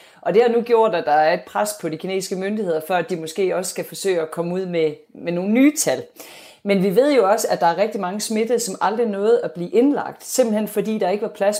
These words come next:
på hospitalerne i Wuhan. Så de, øh, forfærdelige billeder, vi i øjeblikket ser i dansk, øh, T V fra, øh, Italien eller, øh, Spanien,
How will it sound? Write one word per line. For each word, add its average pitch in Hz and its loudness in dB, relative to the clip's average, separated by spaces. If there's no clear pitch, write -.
på 180 -8
hospitalerne 165 -2
i 156 -4
Wuhan. 175 -8
Så - 2
de, 240 4
øh, 165 2
forfærdelige 190 0
billeder, 196 4
vi 185 -4
i 170 0
øjeblikket 196 0
ser 208 2
i 180 0
dansk, 185 -4
øh, 156 -4
T 151 -8
V 190 -2
fra, 147 -2
øh, 147 -4
Italien 180 0
eller, 139 -2
øh, 139 -6
Spanien, 190 2